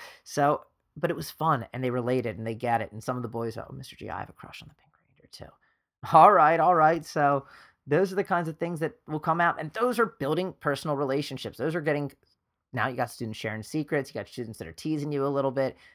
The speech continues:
That's how the classroom becomes so much more fun. And that culture gets built where you can teach anything. So strengthen those relationships. Have your, help your students put themselves in your shoes, and then you can put yourself in their shoes.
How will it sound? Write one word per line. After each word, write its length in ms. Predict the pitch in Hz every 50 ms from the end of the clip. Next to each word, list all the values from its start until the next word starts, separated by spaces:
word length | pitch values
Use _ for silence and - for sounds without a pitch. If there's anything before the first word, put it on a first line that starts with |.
| _ _ -
That's 260 | - 170 170 175 - -
how 220 | - 139 151 147
the 140 | 135 - -
classroom 440 | - - 143 135 131 - - 127 120
becomes 460 | 131 123 - 120 113 113 107 - _ _ _ _ _
so 280 | - - - - 151 143
much 220 | 139 135 123 -
more 120 | 131 123 117
fun. 300 | - - 117 117 117 113
And 120 | 110 113
that 140 | 110 101 -
culture 380 | - - 135 131 - - 117
gets 220 | 110 110 98 - -
built 300 | - 131 117 104 101 - - - _ _ -
where 340 | 113 117 117 113 110 - _ 117
you 80 | 113 -
can 100 | 131 107
teach 240 | - 139 123 -
anything. 420 | 143 135 175 170 - - 80 78 - _ _ _ _ _ _ _ _ _
So 240 | - - 165 131 123
strengthen 420 | - - - 156 165 156 180 170
those 160 | 160 160 151
relationships. 680 | 143 151 147 139 135 - 143 127 - - 120 104 - - _ _ _ _ _ _ _
Have 240 | - - 170 180 185
your, 80 | 202 -
help 200 | - 185 214 -
your 80 | 339 285
students 280 | 285 - 254 247 233 -
put 240 | _ - 226 226
themselves 360 | - 220 214 - 190 202 180 185
in 120 | 180 143
your 280 | 127 123 147 190 214 240
shoes, 520 | - - - 156 117 - - - - - _ _ _ _ _ _ -
and 120 | - 156
then 120 | 170 175 170
you 180 | 156 185 233
can 140 | 247 - 240
put 200 | - - - -
yourself 360 | 180 185 - 190 180 196 - -
in 140 | - 220 226
their 200 | 226 247 349 359
shoes. 400 | - - 110 - - - -